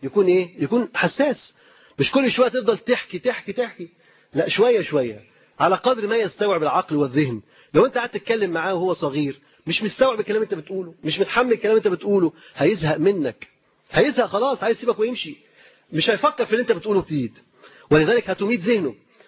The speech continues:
ولكن ياخد الكلام بقدر الحاجة، والجرعات تبقى قليلة ومستمرة. التوجيه يكون قليل ومستمر، يكون بناء، درجة، درجة، حجر، حجر، حتى يصبح صرحا عظيما. قال: "ولا تمعن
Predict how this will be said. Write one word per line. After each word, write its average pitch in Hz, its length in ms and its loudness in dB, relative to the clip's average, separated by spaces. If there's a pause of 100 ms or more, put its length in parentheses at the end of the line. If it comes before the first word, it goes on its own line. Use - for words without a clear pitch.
(120)
ولكن 214 340 2
ياخد 247 220 0
الكلام 202 340 0
بقدر 180 340 0
الحاجة، 202 400 -4 (1000)
والجرعات 208 500 2
تبقى 202 180 -4
قليلة 180 500 -2 (380)
ومستمرة. 160 640 0 (500)
التوجيه 202 500 2
يكون 247 220 0
قليل 233 280 2
ومستمر، 208 500 0 (160)
يكون 202 260 -2
بناء، 175 440 0 (400)
درجة، 226 300 2
درجة، 151 340 -2 (300)
حجر، 240 320 0
حجر، 180 340 -4 (260)
حتى - 300 0
يصبح 196 380 2
صرحا 175 380 -2
عظيما. 131 380 -6 (1300)
قال: 277 280 4
"ولا 226 460 2
تمعن 226 720 0